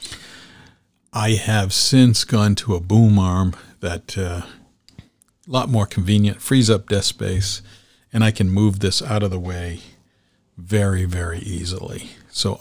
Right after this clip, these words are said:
I am very happy with that. I also think the microphone gets to be placed a little bit better for me. Um,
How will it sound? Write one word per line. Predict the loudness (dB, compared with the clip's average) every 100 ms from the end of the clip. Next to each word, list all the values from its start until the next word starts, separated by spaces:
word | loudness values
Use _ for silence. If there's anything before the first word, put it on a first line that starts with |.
| -2
I | 2
am | 4 4 0 -4 _ _ _ _ _ _
very | -12 0 2 2 0 -6
happy | -8 -6 -6 -6 -10
with | -10 -18 -12
that. | -10 -10 -14 -18 -20 _ _ _ _ _ _ -20 -20 -20 -20 -20 0
I | 4
also | 6 4
think | 2 2 2 2
the | 2 4 2 0 -2
microphone | -2 0 -4 2 4 4 0 -6 -6
gets | -4 -4 -6
to |
be | -4 -4
placed | -4 -4 -4 -4
a | -6
little | -6 -4 -4
bit | -6 -8 -10
better | -6 -4 -6
for | -4 -2
me. | 0 0 0 0 -6
Um, | -6 -4 -2 -2 -4